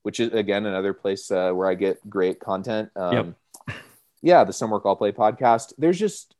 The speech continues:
Speaker 1: there's so much, um, there's so much to enjoy. <laughs> So,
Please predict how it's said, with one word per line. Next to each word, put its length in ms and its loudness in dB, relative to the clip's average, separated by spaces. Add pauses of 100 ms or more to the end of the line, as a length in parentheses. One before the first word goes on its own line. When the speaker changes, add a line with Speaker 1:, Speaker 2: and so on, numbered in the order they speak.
Speaker 1:
there's 280 2
so 680 4 (140)
much, 640 -4
um, 460 -4 (640)
there's 200 2
so 160 8
much 280 4
to 120 -2
enjoy. 480 0
<laughs> 0 -
So, 180 -12